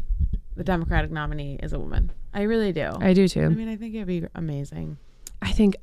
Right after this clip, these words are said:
Speaker 2: people,
Speaker 1: You know what I
Speaker 2: people really hate Elizabeth Warren, though.
Speaker 1: Yeah,
Speaker 2: A
Speaker 1: I know,
Speaker 2: lot of
Speaker 1: 'cause she's
Speaker 2: people
Speaker 1: an
Speaker 2: hate
Speaker 1: old white woman.
Speaker 2: Yes.
Speaker 1: She's an old woman.
Speaker 2: Yes.
Speaker 1: You know what I heard? A lot of people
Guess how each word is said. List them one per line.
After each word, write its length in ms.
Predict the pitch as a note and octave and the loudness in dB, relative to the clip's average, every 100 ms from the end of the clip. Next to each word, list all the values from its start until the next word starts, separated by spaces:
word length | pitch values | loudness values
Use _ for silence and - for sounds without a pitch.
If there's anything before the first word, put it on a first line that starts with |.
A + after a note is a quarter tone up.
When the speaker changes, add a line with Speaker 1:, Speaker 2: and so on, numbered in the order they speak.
| - - | -10 -10
Speaker 2:
people, 300 | - G3+ A#3 | 0 4 6
Speaker 1:
You 20 | A3+ | 6
know 40 | |
what 80 | G#4 | 4
I 40 | A#4 | 2
Speaker 2:
people 280 | - G#3 | 4 4
really 320 | D#3 - - - | 2 -2 -6 -8
hate 220 | - - - | -10 -12 -10
Elizabeth 320 | G1+ - - | -10 -10 -10
Warren, 180 | - - - | -12 -16 -18
though. 260 | - - F3+ | -16 -10 -4
Speaker 1:
Yeah, 240 | E3 D#3 D#3 - | -2 -2 -6 -2
Speaker 2:
A 40 | |
Speaker 1:
I 40 | F#3 | 2
know, 60 | |
Speaker 2:
lot 200 | F3 F3+ | 4 4
of 60 | - | 0
Speaker 1:
'cause 80 | - | -2
she's 80 | - | -2
Speaker 2:
people 120 | G#3+ | -2
Speaker 1:
an 60 | G3 | -2
Speaker 2:
hate 80 | |
Speaker 1:
old 120 | D3 D3+ | -8 -12
white 200 | D3+ D#3+ | -14 -14
woman. 320 | D3+ D3 D3 | -14 -14 -8
Speaker 2:
Yes. 420 | - - - - - - - - - - - - | -6 -2 -4 -4 -14 -20 -20 -18 -18 -16 -14 -12
Speaker 1:
She's 220 | D#3+ D3 | -12 -12
an 80 | D3 | -12
old 180 | D3 D3 | -12 -12
woman. 360 | D3 D3 C#3+ - - - | -12 -10 -10 -12 -12 -8
Speaker 2:
Yes. 360 | - - - - - - | -6 -6 -10 -12 -12 -12
Speaker 1:
You 100 | - | -4
know 100 | G#3 A#3 | -2 2
what 80 | |
I 100 | A3+ | 4
heard? 460 | G3+ F3 D#3+ E3 E3+ - - - | 4 4 4 4 2 -6 -10 -6
A 80 | - | 0
lot 240 | F3 D#3 D#3 | 2 4 2
of 60 | |
people 560 | F3 E3+ E3+ E3 D#3 | 0 0 2 2 2